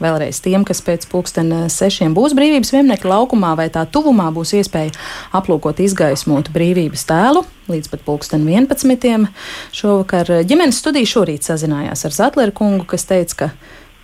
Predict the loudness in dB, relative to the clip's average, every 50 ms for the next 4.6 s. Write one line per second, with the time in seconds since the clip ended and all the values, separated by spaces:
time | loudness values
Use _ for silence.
0 | -4 0 2 2 2 2 2 2 0 0 0 0 0 0 0 0 -2 -2 0 0
1 | -2 -4 -6 -6 -4 -2 0 0 0 0 0 -2 0 0 0 0 0 -2 -2 -2
2 | -4 -6 -4 -2 -2 0 0 0 -2 -4 -6 -2 0 2 4 4 4 2 2 -2
3 | -4 -4 0 2 4 4 4 4 2 -2 0 -2 0 0 0 0 0 2 2 2
4 | 2 2 2 0 0 0 -2 -2 -2 -2 -2